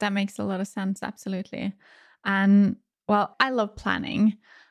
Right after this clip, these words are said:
I should get better at setting intentions for sure, but I do love planning. And especially for New Year, there's something about that when you feel like you get a fresh start, even though it's just another new day in a new year.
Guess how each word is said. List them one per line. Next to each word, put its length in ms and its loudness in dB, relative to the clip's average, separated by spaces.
I 60 -2
should 220 -2
get 200 -4
better 180 0
at 200 -6
setting 200 -4
intentions 600 -4
for 120 -10
sure, 400 -4
but 200 0
I 120 -4
do 180 2
love 240 -2
planning. 520 -2
And 420 2
especially 520 -4
for 180 -2
New 180 4
Year, 420 -4
there's 180 -2
something 360 2
about 340 -2
that 180 -4
when 120 0
you 280 -2
feel 340 0
like 200 -2
you 60 -4
get 160 -4
a 40 -6
fresh 320 -6
start, 340 -4
even 200 2
though 280 2
it's 160 -6
just 300 -2
another 480 0
new 260 -2
day 420 -4
in 380 -2
a 100 -4
new 100 -4
year. 460 -4